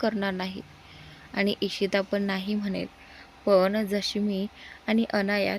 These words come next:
तिला ओळखतो त्यावरून ती खूप चांगली मुलगी आहे. ती स्वतःपेक्षा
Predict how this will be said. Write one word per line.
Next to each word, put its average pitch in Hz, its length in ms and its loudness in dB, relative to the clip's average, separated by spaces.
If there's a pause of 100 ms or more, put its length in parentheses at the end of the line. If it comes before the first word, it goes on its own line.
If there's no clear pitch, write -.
तिला 233 240 0
ओळखतो 202 500 -2 (480)
त्यावरून 269 480 6
ती 269 200 0
खूप 277 160 -2 (120)
चांगली 247 360 2
मुलगी 208 360 2
आहे. 196 180 -8 (680)
ती 214 100 4
स्वतःपेक्षा 202 1000 -2